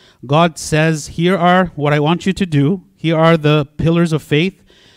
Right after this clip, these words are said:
that you need to pray, you need to fast, you need to gi-, p-, give alms, you need to do pilgrimage to the city of Mecca. You need to do these things, and if you do them well for your life,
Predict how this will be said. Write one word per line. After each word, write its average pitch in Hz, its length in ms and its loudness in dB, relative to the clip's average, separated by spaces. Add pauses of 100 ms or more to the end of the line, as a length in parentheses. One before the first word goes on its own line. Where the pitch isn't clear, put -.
(200)
that - 180 -8
you 143 120 -6
need 147 160 -4
to 127 80 -4
pray, 147 280 0
you 165 140 0
need 135 160 -6
to 123 80 -8
fast, 143 340 -2
you 135 60 -8
need 135 140 -10
to 127 100 -10
gi-, 131 140 -8
p-, 123 260 -8
give 123 240 -6
alms, 147 420 -4
you 135 80 -6
need 139 180 -6
to 131 180 -6
do 131 160 -6
pilgrimage 156 720 -2
to - 120 -12
the 127 120 -8
city 143 240 -6
of 120 100 -8
Mecca. 151 460 -4 (400)
You 147 100 -4
need 170 160 -4
to 165 80 -6
do 175 200 -4
these 175 340 -2
things, 208 500 -4 (240)
and 143 140 -4
if 190 200 -2
you 185 120 -2
do 175 180 -2
them 185 180 0
well 185 400 2 (320)
for 151 200 -6
your 175 160 -4
life, - 520 -4